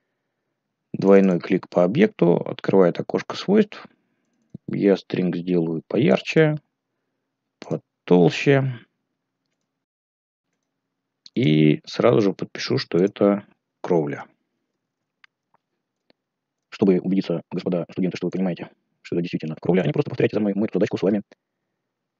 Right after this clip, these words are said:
решим на бумаге. Вот, чудесная мне пришла мысль. Так, что я дальше делаю? Дальше у меня кусочек страта изогипсы, мне нужно её продлить,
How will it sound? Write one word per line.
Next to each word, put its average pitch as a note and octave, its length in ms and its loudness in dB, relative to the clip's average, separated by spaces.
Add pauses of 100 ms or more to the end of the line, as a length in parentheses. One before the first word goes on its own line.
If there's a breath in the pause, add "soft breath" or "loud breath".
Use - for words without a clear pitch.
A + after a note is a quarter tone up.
(240)
решим F#2 380 2
на F2+ 100 2
бумаге. D#2+ 400 -6 (680)
Вот, - 300 -10
чудесная E2+ 320 -4
мне D#2+ 100 -6
пришла - 200 -8
мысль. - 160 -12 (1500 loud breath)
Так, F#2+ 200 2
что - 140 -2
я D3+ 80 2
дальше G2 260 -2
делаю? D#2 300 -8 (120)
Дальше C3 1040 4 (400)
у - 60 -8
меня G#2+ 240 4
кусочек A#2 480 0
страта D#3 600 2
изогипсы, C#3 760 0
мне A#2+ 220 0
нужно A#2+ 280 2
её G2 180 2
продлить, F#2+ 500 0